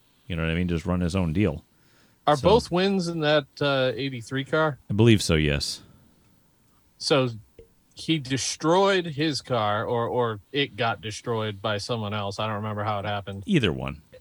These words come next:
Speaker 2: And then, I mean, you gotta have talent to be able to
Speaker 1: Do
Speaker 2: win
Speaker 1: we
Speaker 2: a
Speaker 1: have
Speaker 2: race,
Speaker 1: penalty
Speaker 2: no matter
Speaker 1: notices?
Speaker 2: if you start on the pin or not. So it's pretty cool.
Speaker 1: Hey, if you're gonna
Speaker 2: Get
Speaker 1: start there, you better finish there. Let's be honest.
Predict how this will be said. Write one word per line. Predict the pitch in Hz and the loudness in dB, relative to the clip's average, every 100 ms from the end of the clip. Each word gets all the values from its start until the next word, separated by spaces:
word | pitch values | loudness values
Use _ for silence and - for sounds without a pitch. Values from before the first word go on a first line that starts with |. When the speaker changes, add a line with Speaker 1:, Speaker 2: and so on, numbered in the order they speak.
| _ _ _ _ _ | _ _ _ _ _
Speaker 2:
And | 151 139 | 0 2
then, | 139 135 131 131 107 - _ _ - | 4 2 2 -2 -8 -14 _ _ -4
I | 151 | 0
mean, | 165 151 139 _ _ _ - | 2 2 -2 _ _ _ -8
you | 117 | -2
gotta | 196 | 0
have | 156 120 | 0 -2
talent | - 151 113 92 | 0 0 0 -4
to | 110 98 - | -12 -14 -12
be | - 117 | -6 -4
able | 110 107 | -4 -4
to | |
Speaker 1:
Do | |
Speaker 2:
win | 113 | -4
Speaker 1:
we | 101 | -2
Speaker 2:
a | |
Speaker 1:
have | 107 | -2
Speaker 2:
race, | 117 95 113 | -2 -4 -6
Speaker 1:
penalty | 127 | -6
Speaker 2:
no | |
matter | 107 120 120 | 0 2 2
Speaker 1:
notices? | 110 | -2
Speaker 2:
if | 110 | -6
you | |
start | 104 131 110 | -4 -2 -2
on | 101 | -4
the | |
pin | 95 131 113 | -4 -4 -2
or | |
not. | 101 98 101 | -4 -6 -8
So | - 113 104 101 - | -6 -4 -4 -6 -12
it's | - | -16
pretty | - 120 | -8 -8
cool. | 110 131 120 107 - _ _ _ _ _ | -4 -2 -2 -4 -10 _ _ _ _ _
Speaker 1:
Hey, | 139 120 | 0 0
if | 101 107 | 0 0
you're | 139 | 0
gonna | 170 226 | 4 4
Speaker 2:
Get | |
Speaker 1:
start | 165 147 160 - | 6 6 4 6
there, | 123 113 | 4 6
you | 113 | 4
better | 135 107 | 2 2
finish | 113 113 76 | 0 0 -2
there. | 82 73 73 - | -4 -4 -4 -6
Let's | 104 - | -8 -2
be | 104 | 0
honest. | 82 73 73 - | 0 -2 -4 -8